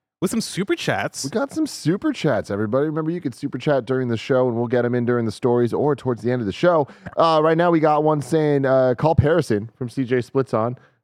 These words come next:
Speaker 2: That probably was about the Xbox stuff.
Speaker 1: Oh, yeah, I don't have Paris' number. I'm sorry. <laughs> I'm sorry. And you can't tell me what to do. <laughs> That,
Speaker 2: Uh,
Speaker 1: that too.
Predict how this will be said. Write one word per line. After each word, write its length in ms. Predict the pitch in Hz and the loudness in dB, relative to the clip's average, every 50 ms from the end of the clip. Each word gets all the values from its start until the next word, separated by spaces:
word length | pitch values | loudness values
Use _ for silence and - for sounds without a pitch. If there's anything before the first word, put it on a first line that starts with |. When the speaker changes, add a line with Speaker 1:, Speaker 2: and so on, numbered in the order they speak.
| _ - | _ -8
Speaker 2:
That 140 | - 110 98 | -8 -6 -4
probably 220 | - 127 107 107 107 | -2 -2 -2 -2 -2
was 80 | 107 | -2
about 160 | 95 107 104 92 | -2 -2 -2 -2
the 60 | 98 | -2
Xbox 400 | 104 107 - - 101 95 95 - | -4 -4 -4 -4 -6 -6 -6 -6
stuff. 240 | _ - 98 120 127 _ - | _ -10 -10 -10 -10 _ -10
Speaker 1:
Oh, 140 | 117 113 113 | -8 -6 -4
yeah, 160 | 113 110 110 | -4 -2 -2
I 20 | |
don't 80 | 110 110 | -2 -2
have 220 | 110 113 107 - | -4 -6 -8 -10
Paris' 320 | - 120 104 104 - 113 104 | -10 -10 -8 -8 -10 -12 -12
number. 220 | 107 98 95 98 | -10 -10 -10 -10
I'm 80 | 98 104 | -10 -10
sorry. 340 | - 98 - 104 110 180 175 - | -8 -8 -6 -2 0 0 0 0
<laughs> 60 | - | -2
I'm 180 | 262 - 160 - 240 | -4 -2 -2 -2 -2
sorry. 180 | - 117 110 113 143 | -2 -4 -6 -4 -4
And 60 | 185 | -4
you 60 | 175 | -2
can't 180 | - 226 214 - | 0 0 0 0
tell 120 | 214 202 | 0 0
me 20 | |
what 80 | 185 170 | -2 -2
to 80 | 151 147 | -4 -4
do. 220 | 110 160 175 156 | -4 -2 -2 -2
<laughs> 180 | 135 214 185 - - 165 - 220 - 339 | -2 -4 -6 -6 -8 -10 -8 -4 -2 0
That, 100 | - 156 | 2 2
Speaker 2:
Uh, 220 | 143 139 135 131 | 2 4 4 2
Speaker 1:
that 180 | 131 - - - | 2 0 -2 -6
too. 320 | - - - 170 131 117 | -6 -4 -2 -2 -2 -4